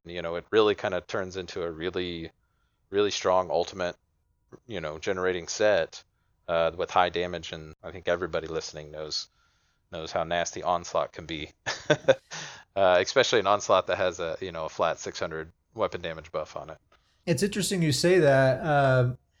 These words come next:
Speaker 2: I feel like I don't see as much Onslaught as I used to. I wonder if it was just 'cause it was just the hot new, like, they had just buffed it, and so just everyone was using Onslaught for a while. It,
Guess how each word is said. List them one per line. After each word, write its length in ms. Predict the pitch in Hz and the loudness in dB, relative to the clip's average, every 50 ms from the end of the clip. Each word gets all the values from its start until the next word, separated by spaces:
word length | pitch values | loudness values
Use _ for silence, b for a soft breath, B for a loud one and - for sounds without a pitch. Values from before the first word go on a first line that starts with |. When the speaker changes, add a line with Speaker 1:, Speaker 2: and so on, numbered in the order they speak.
| _ _ _ _ _ _ _ _ _ | _ _ _ _ _ _ _ _ _
Speaker 2:
I 80 | - 151 | 0 0
feel 240 | 131 - 220 233 - | 2 4 6 6 6
like 160 | - 160 - | 6 6 6
I 60 | 165 | 6
don't 160 | 170 202 190 | 6 6 4
see 160 | 175 - 202 208 | 2 2 2 2
as 100 | 180 160 | 2 4
much 160 | 175 170 - | 4 4 6
Onslaught 380 | 156 151 170 160 - 175 165 151 | 6 4 4 4 4 6 6 6
as 140 | 151 131 135 | 6 6 6
I 60 | 127 | 6
used 280 | 127 143 165 - - | 6 6 4 4 4
to. 140 | - 135 123 | 4 6 8
I 60 | 131 | 8
wonder 220 | 151 185 233 262 247 | 8 8 8 6 6
if 120 | - - | 8 10
it 60 | 190 | 10
was 120 | 180 170 143 | 10 10 10
just 160 | 170 - - | 8 6 6
'cause 200 | - 180 156 135 | 6 6 6 6
it 100 | 160 147 | 6 4
was 300 | 143 147 139 127 120 - | 4 4 6 4 4 2
just 260 | 123 127 135 - - - | 0 0 0 2 2 4
the 120 | 139 123 | 4 6
hot 260 | 123 147 147 147 156 | 8 8 6 6 4
new, 180 | 151 151 151 151 | 2 4 6 6
like, 160 | 143 135 131 | 6 6 6
they 120 | 131 123 | 6 6
had 120 | 135 131 120 | 6 6 6
just 300 | 107 139 135 123 127 127 | 4 4 4 4 4 4
buffed 320 | - 135 127 127 - - 143 | 4 6 6 6 4 4 4
it, 180 | 131 127 131 139 | 4 4 4 4
and 120 | 131 120 | 2 2
so 80 | - 113 | 2 2
just 260 | 101 107 101 - - | 0 0 -2 -4 -4
everyone 600 | - - 135 127 123 131 123 123 123 120 123 120 | -4 -2 0 0 2 4 4 6 6 8 6 6
was 140 | 117 117 113 | 6 4 4
using 240 | 123 120 110 117 113 | 4 4 2 2 0
Onslaught 420 | 113 120 123 123 135 131 131 139 | 0 0 2 2 4 2 2 2
for 160 | 131 143 143 | 0 -2 0
a 80 | 139 135 | 0 0
while. 380 | 139 139 143 151 - - 127 127 | 0 0 0 0 0 0 -2 -2
It, 100 | - | -4